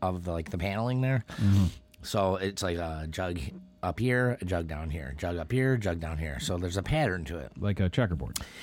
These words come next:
Speaker 1: Yeah. So what I f-, what we figured out is the
Speaker 2: Checkered
Speaker 1: reason that we
Speaker 2: jugs.
Speaker 1: don't think that we put 'em, that they put 'em on the stairs is because they couldn't match 'em up.
Speaker 2: Yeah.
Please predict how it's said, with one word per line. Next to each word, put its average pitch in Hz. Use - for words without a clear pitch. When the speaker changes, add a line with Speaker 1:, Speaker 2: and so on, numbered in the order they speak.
Speaker 1:
Yeah. 107
So -
what 95
I 92
f-, -
what 98
we 98
figured 113
out 113
is 85
the 95
Speaker 2:
Checkered 139
Speaker 1:
reason 104
that 95
we 98
Speaker 2:
jugs. 101
Speaker 1:
don't 110
think 107
that 113
we 101
put 104
'em, 95
that 92
they 92
put 104
'em 90
on 82
the 80
stairs 113
is 92
because 98
they 92
couldn't 95
match 92
'em 80
up. 98
Speaker 2:
Yeah. 85